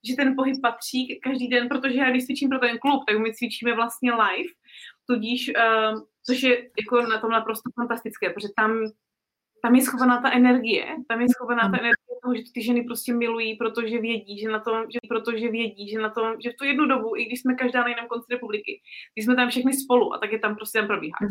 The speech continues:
Speaker 1: chat, zdraví navzájem, jak se máte, a to je boží a, a to je přesně ta jediná možná šťáva toho onlineu.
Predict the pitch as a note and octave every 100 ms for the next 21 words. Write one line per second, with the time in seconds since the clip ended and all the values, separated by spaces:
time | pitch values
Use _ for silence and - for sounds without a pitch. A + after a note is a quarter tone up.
0 | G#3+ B3+ - _ _ - D4 C4+ A3+ G#3+
1 | G#3 G3 G#3 D4+ D4 B3+ G#3+ G#3+ G#3+ -
2 | B3+ D#4 D#4+ E4 C#4 B3+ B3 G#3 - -
3 | - - G#3+ - B3 B3 B3 B3+ - B3
4 | A#3 A#3 _ _ _ _ _ - B3 A#3
5 | A#3+ - - B3 C#4 C#4 C4+ C4+ C#4 C4+
6 | - C4+ C4+ C4+ C#4 C4 B3 A3+ D#3+